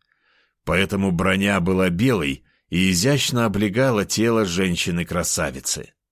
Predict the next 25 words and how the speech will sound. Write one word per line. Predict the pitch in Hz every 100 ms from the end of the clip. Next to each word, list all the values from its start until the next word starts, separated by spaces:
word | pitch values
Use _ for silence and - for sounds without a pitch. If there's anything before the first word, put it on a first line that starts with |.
| _ _ _ _ _ _ _ _ _ -
Было | 202 214
еще | 175 160 151 - 214
много | 135 98 90
чего. | 87 90 87 78 - _ _ _ -
Все | - 101
же | 85
это | 95 90 98
для | 92
меня | 92 95 117 104
прошло | 95 92 - 98
полтора | 82 90 101 101 95
дня, | 95 95 73 - _ _
а | 87 90
здесь | 76 92 92
больше | 85 101 92 120
недели. | 131 139 180 87 - _ _ _ _ _ _
Но | 139 208 190
об | 123 90
этом | 170 - 135
всем | 107 - 113 107
потом. | 104 92 98 82 67 - _ _ _ _ _ _
Мы | 78 98 113
вооружились | 98 98 104 95 127 123 117 113
на | 113
полную. | 123 147 120 95 87 67